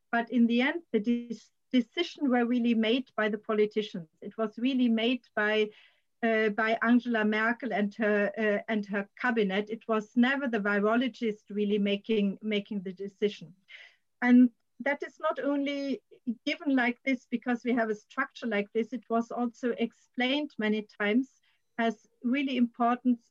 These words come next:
so that the decisions can really done valuing and balancing out many different things, because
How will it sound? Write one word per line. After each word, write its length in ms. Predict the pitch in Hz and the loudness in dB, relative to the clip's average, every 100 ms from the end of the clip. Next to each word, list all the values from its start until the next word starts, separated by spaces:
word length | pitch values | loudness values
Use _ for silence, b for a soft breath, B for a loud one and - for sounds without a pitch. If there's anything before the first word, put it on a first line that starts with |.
| - - | -20 -4
so 160 | 247 | -2
that 240 | 233 240 - | 0 -2 -2
the 80 | 233 | -6
decisions 560 | 226 214 330 349 294 262 - | -6 -6 -6 -6 -8 -10 0
can 160 | 247 | 2
really 240 | 247 240 233 | 4 2 2
done 380 | 220 226 233 220 - | 2 2 2 0 -8
valuing 760 | 214 240 277 262 240 240 233 - | -2 0 2 2 4 4 2 0
and 200 | 226 208 | -2 0
balancing 640 | 233 247 254 - 233 226 | 2 4 2 0 -6 -4
out 300 | 208 214 220 220 | 0 0 0 -2
many 260 | 214 240 247 | 2 2 2
different 400 | 196 - 165 165 | 0 -6 -16 -14
things, 260 | 170 165 - | -16 -14 -10
because 280 | 214 226 | -4 -2